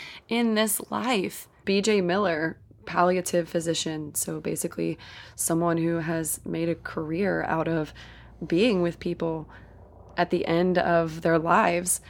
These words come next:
He has a ted Talk called What Really Matters at the End of Life, and he's written a book, and he basically just talks about how time and time and time again, people's biggest regrets when they're dying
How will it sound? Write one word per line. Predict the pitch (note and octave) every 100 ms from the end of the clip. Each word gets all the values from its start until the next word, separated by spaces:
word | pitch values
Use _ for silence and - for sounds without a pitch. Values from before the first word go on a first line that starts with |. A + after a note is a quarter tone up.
| - -
He | - F3+
has | F3+ F3 E3+ -
a | F3 E3+ E3
ted | F3 - F#3 F3+
Talk | F3 E3 -
called | - D#3+ D#3+
What | E3+ -
Really | E3+ E3+
Matters | E3+ E3+ E3 E3
at | F3
the | E3
End | D#3+ D#3+
of | D3
Life, | E3 F3 E3+
and | E3 D#3
he's | D#3 -
written | E3 F#3 D#3+
a |
book, | - F3 E3+ -
and | - D#3 D3+ - - - - -
he | - F3
basically | E3+ G3 F#3+ F#3+ F#3 F3 E3 - - - - - - - -
just | F#3 -
talks | E3 E3 - G#3+
about | F#3 F3 E3 - - -
how | E3 F3 E3+ E3 - E3+ -
time | - G3+ G#3+ A3 G#3 F#3 -
and | F3 F3+
time | - A3 A3 A#3+ A#3 G#3
and | - G#3
time | A3+ B3 B3 A#3+
again, | A3 A3 C#4 A#3+ F#3 E3+ F3 -
people's | - B3 B3+ B3
biggest | G3+ A3 B3 B3
regrets | A#3+ G#3+ A3 G3 - - _ _ -
when | G3 G#3
they're | G#3+ G#3+
dying | G3 G#3+ F#3+ F3 F#3